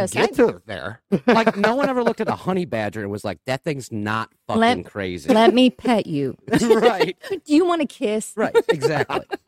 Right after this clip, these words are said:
Speaker 3: Right. So,
Speaker 1: <laughs>
Speaker 3: I mean,
Speaker 1: Not like
Speaker 3: you
Speaker 1: that.
Speaker 3: know, that, that's, it's a different kind of crazy, I,
Speaker 2: Yeah.
Speaker 3: I suppose.
Speaker 1: I asked my kids.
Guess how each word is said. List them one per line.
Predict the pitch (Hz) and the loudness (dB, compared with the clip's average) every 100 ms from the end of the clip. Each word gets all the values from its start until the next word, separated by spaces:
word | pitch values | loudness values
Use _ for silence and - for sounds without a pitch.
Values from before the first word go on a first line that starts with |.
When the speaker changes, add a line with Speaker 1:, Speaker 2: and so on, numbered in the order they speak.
| - - - | -10 -12 -10
Speaker 3:
Right. | 156 - - _ _ | -8 -8 -12 _ _
So, | - 123 392 | -8 0 2
Speaker 1:
<laughs> | 269 | 4
Speaker 3:
I | 277 | 4
mean, | - | 4
Speaker 1:
Not | - | 4
like | 185 | 2
Speaker 3:
you | 185 | 0
Speaker 1:
that. | 160 | 0
Speaker 3:
know, | 135 - | -4 -6
that, | 208 208 190 | -6 -6 -6
that's, | 208 190 - - _ | -4 -6 -8 -20 _
it's | 190 190 | -14 -12
a | |
different | 151 170 135 95 | -8 -6 -6 -10
kind | 95 87 | -12 -12
of | 82 | -14
crazy, | - 87 80 117 202 | -10 -8 -6 -4 -2
I, | 139 | -2
Speaker 2:
Yeah. | 110 76 | -4 -6
Speaker 3:
I | 98 | -10
suppose. | - - 85 76 64 _ _ _ _ _ 262 | -10 -14 -14 -14 -16 _ _ _ _ _ 0
Speaker 1:
I | 240 | 0
asked | 269 302 | 0 -2
my | |
kids. | 277 185 190 | -2 -2 -4